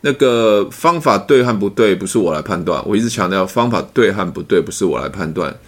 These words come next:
是你学会了之后，这个三个条件嘛，应该知道三个条件吧？哎，可以帮我打一下三个条件吗？有没有，有没有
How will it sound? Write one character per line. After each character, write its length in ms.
是 240
你 220
学 240
会 260
了 100
之 180
后， 280
这 140
个 100
三 240
个 80
条 180
件 160
嘛， 120
应 100
该 100
知 80
道 80
三 140
个 80
条 160
件 160
吧？ 180
哎， 200
可 100
以 60
帮 140
我 40
打 200
一 40
下 60
三 160
个 80
条 160
件 160
吗？ 180
有 120
没 120
有， 180
有 140
没 100
有 100